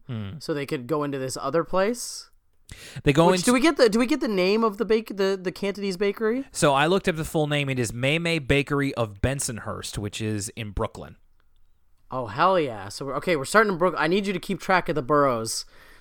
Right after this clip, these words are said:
Speaker 2: that we're in throughout this episode.
Speaker 1: I did my best to,
Speaker 2: Uh,
Speaker 1: I did my best to
Speaker 2: yeah.
Speaker 1: look up a couple of these, uh, real life locations, but I, I might have missed a couple, especially, uh, for our New York based viewers, such as, I believe,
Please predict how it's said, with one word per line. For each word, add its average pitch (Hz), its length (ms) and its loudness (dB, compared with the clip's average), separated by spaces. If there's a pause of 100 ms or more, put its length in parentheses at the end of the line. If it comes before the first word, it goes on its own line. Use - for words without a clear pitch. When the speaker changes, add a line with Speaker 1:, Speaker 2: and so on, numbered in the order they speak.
(140)
Speaker 2:
that 139 140 -2
we're 131 160 -2
in 127 460 -2 (100)
throughout 135 400 0
this 139 160 -4
episode. 113 680 -4
Speaker 1:
I 139 80 4
did 190 180 8
my 339 120 4
best 254 260 2
to, 208 100 4
Speaker 2:
Uh, 127 60 -2
Speaker 1:
I 156 80 6
did 185 160 -2
my 262 140 -2
best 214 200 -2
to 196 60 2
Speaker 2:
yeah. 170 80 2
Speaker 1:
look 180 160 0
up 156 160 0
a 135 300 2
couple 135 340 -2
of 120 140 0
these, 113 300 -2
uh, 107 280 2 (440)
real 123 280 2
life 110 260 2
locations, 104 640 -4
but 110 220 -2
I, 107 220 -2
I 107 120 0
might 135 200 -2
have 127 120 -2
missed 123 240 -4
a 110 40 -4
couple, 101 280 -6
especially, 143 540 0 (400)
uh, 104 300 2
for 120 240 -6
our 110 220 0
New 127 140 -4
York 156 360 2 (100)
based 123 380 -2
viewers, 107 520 -4
such - 240 -6
as, 107 200 -2
I 110 40 -4
believe, 107 720 -6